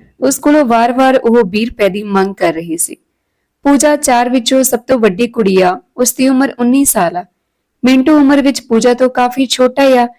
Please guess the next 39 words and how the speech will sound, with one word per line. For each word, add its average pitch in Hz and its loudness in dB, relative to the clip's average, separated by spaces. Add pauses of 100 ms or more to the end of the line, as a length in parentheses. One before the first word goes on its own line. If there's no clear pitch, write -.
(320)
ਪਰ 302 2
ਜਦੋਂ 285 2
ਉਸ 294 2
ਦੀ 311 2
ਦੀਦੀ 233 0
ਵਾਰ-ਵਾਰ 220 2
ਪੈਸੇ 220 0
ਮੰਗ 190 -2
ਰਹੀ 196 -4
ਸੀ, 175 -2 (340)
ਤਾਂ 294 2
ਉਸਨੇ 294 2
ਪੂਜਾ 254 0
ਨੂੰ 262 -4
ਵੀਹ 220 0
ਰੁਪਏ 240 -4
ਦੇ 190 2
ਦਿੱਤੇ 160 -8 (480)
ਕਿ 226 0
ਦੀਦੀ 208 0 (300)
ਆਪਣੀ 269 0
ਪਸੰਦ 269 0
ਦੀ 285 2
ਚੀਜ਼ 240 -2
ਖਾ 190 0
ਲਵੇਗੀ। 165 -6 (560)
ਇਸ 277 0
ਤੋਂ 311 0
ਬਾਅਦ 294 2 (100)
ਪੈਸੇ 240 0
ਲੈ 262 4
ਕੇ 262 -2
ਪੂਜਾ 233 0
ਸਕੂਲ 233 0
ਜਾਣ 220 0
ਲਈ 202 2
ਤਿਆਰੀ 196 0
ਕਰਨ 202 -2
ਲੱਗੀ। 175 -4